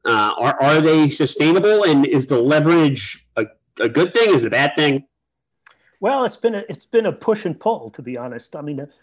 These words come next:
Speaker 2: what happened is, uh, you know, in the early eighties, the only data available on a drug was found in the clinical trial data. So basically, the manufacturers had the payers over a barrel.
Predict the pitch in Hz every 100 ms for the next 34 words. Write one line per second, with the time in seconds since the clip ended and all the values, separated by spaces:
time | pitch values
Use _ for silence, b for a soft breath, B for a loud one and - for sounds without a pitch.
0 | b - 147 143 214 - 139 123 131 -
1 | 143 156 156 139 135 131 127 - 185 196
2 | 156 156 170 127 107 - 139 - 175 262
3 | 247 165 113 160 160 147 123 139 135 127
4 | 127 120 117 123 117 110 - 131 123 117
5 | 110 - 110 120 - 127 95 - - _
6 | _ _ _ - 143 123 165 - 143 139
7 | 117 131 135 - 139 131 - 107 - 131
8 | 131 113 107 - 135 123 113 104 120 107
9 | 104 98 110 104